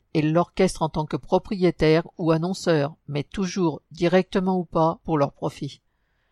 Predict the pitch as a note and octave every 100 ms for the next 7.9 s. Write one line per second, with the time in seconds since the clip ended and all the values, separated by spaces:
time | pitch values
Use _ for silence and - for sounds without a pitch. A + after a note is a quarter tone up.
0 | - C3+ - F#3+ - F3+ G3 F#3 A3 A3
1 | - - E3 F3 - D#3 D#3+ E3 - G3
2 | F3+ D3+ D3+ F3 D3+ D3 E3 - F#3 E3+
3 | - D#3+ D#3 - D#3 - D#3+ - D3+ F3
4 | F3+ F3 _ - E3+ - F#3 F#3 - F3+
5 | - F3+ - E3+ D#3 F3+ E3 F3 D#3+ D#3+
6 | D#3+ D#3+ D#3 D3+ - D3 C3 - - -
7 | D3+ - F3+ F3+ - F#3 E3 - F3